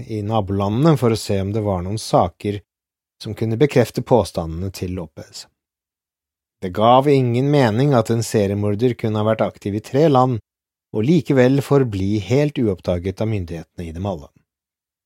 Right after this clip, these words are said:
Lopez likte denne nyvunne oppmerksomheten.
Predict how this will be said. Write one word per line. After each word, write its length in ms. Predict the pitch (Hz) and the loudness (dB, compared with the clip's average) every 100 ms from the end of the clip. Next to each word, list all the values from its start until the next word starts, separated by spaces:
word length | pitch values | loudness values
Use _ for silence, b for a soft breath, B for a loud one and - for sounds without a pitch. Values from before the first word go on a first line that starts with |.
| _ _ - | _ _ -6
Lopez 560 | 90 85 110 120 123 117 117 | -4 -2 2 2 2 0 -2
likte 320 | 131 143 - | -2 -4 -2
denne 260 | 180 135 104 | 0 2 2
nyvunne 500 | 110 110 90 85 82 | 0 -2 -2 -6 -10
oppmerksomheten. 800 | 87 - 85 - - 92 _ _ | -14 -14 -16 -16 -18 -20 _ _